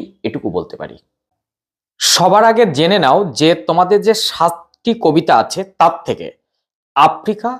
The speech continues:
এবং অভিষেক এই দুটি থেকে কোনো ফাইভ করবে না। তাহলে যে পাঁচটি কবিতা পড়ে থাকছে, অসুখী একজন, আয়ারও বেঁধে বেঁধে থাকি, সিন্ধু তীরে, অস্ত্রের বিরুদ্ধে গান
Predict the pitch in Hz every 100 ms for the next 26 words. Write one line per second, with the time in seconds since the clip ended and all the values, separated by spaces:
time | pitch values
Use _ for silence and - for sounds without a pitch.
0 | _ - 139 139 - 151 170 170 95 -
1 | _ - 147 143 107 143 175 180 185 208
2 | - 156 165 196 - - 113 131 139 _
3 | 110 95 90 92 - _ _ _ _ _
4 | _ _ _ _ 165 175 214 233 240 -
5 | 175 - - 233 226 208 202 196 170 156
6 | 156 135 - 180 117 - _ _ _ _
7 | _ 147 151 185 202 202 185 170 208 233
8 | - _ _ _ _ 135 139 147 160 175
9 | 156 165 175 175 185 180 160 202 254 _
10 | _ _ - - 143 143 160 165 175 185
11 | 247 - _ _ _ - 135 - - -
12 | 233 214 131 160 214 185 220 160 104